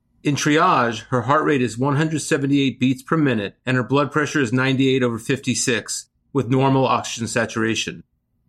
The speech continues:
On physical examination, she has a frog sign in her neck and tachycardia, but is otherwise normal. E C G shows a narrow complex tachycardia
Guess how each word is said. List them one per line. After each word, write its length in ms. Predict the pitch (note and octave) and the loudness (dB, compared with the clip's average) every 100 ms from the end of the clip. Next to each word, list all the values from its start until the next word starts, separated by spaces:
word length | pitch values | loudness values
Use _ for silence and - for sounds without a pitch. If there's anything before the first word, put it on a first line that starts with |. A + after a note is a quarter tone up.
| _ _ - | _ _ -4
On 140 | B2+ | -2
physical 340 | - F3 F#3 | 0 0 2
examination, 800 | E3+ C#3+ E3 D#3 D3+ D3 - A2+ | 0 2 2 2 2 0 0 -2
she 160 | G#2 D3 | -2 0
has 160 | C3 C3 | 0 0
a 60 | |
frog 420 | - D3 C#3+ E3+ | 0 2 2 2
sign 260 | - C#3 B2+ | 0 0 0
in 100 | B2 | 0
her 140 | A2+ | 2
neck 440 | B2 C#3 C3+ G#2+ - | 2 2 0 -4 -4
and 120 | A2+ | -2
tachycardia, 840 | C3 A#2+ A2 C#3+ D3 B2 F#2 F#2 _ _ _ | -2 -4 -4 0 0 0 -4 -8 _ _ _
but 120 | C3+ | 0
is 100 | B2+ | 2
otherwise 420 | C#3 C3+ C3 B2+ | 2 2 2 2
normal. 420 | C#3 B2+ A2+ E2 - _ _ _ _ _ _ - | 0 0 0 -6 -14 _ _ _ _ _ _ -2
E 140 | F3 | 0
C 240 | - G#3 | 0 0
G 260 | C#3 D#3+ D#3 | 0 0 2
shows 240 | - D3+ | 2 2
a 60 | C3 | 2
narrow 340 | B2+ C#3 D3+ | 2 2 2
complex 560 | D#3 - D3 C#3 C#3+ - | 0 0 0 0 -2 -2
tachycardia 840 | - C#3+ D3+ C3+ D#3 C3 A2 G#2+ | -4 -4 -4 0 2 2 0 -4